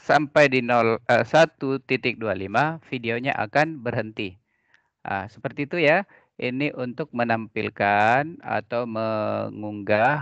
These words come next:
eh, video dari YouTube. Tapi fitur ini hanya berlaku untuk fitur, eh, super. Kalau basic seperti yang, eh, Bapak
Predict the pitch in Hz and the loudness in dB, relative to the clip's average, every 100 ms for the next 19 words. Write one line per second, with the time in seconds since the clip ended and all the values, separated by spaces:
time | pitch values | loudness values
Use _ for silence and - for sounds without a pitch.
0 | 135 110 104 - 120 117 135 113 104 110 | -4 -6 -6 -4 -6 -4 -2 0 0 0
1 | 110 117 127 120 _ - 156 160 131 120 | -6 -6 -10 -10 _ -2 0 0 0 0
2 | 139 156 - 180 165 139 123 110 113 123 | 0 -4 -2 0 0 -4 -4 -4 -6 -2
3 | 117 117 135 156 151 - _ _ - 123 | -2 0 0 0 -4 -18 _ _ -6 -4
4 | 113 107 104 - 135 139 110 104 101 139 | 0 0 0 -4 -10 -8 -10 -12 -10 -10
5 | 147 _ _ 123 120 120 _ _ 151 151 | -10 _ _ -4 -4 -6 _ _ -6 -2
6 | 156 156 151 - - 104 104 101 104 - | -2 -2 -6 -6 0 2 4 2 0 -6
7 | 123 131 110 101 - - - 120 123 120 | -2 0 -2 -6 -14 -14 -2 0 0 0
8 | 117 113 - 139 190 - - 120 117 101 | 0 0 0 0 0 -4 -12 -8 -8 -6
9 | 110 104 104 104 - - - - _ _ | 0 0 0 -4 -14 -18 -20 -20 _ _
10 | _ 101 104 107 107 | _ -4 -2 -2 -2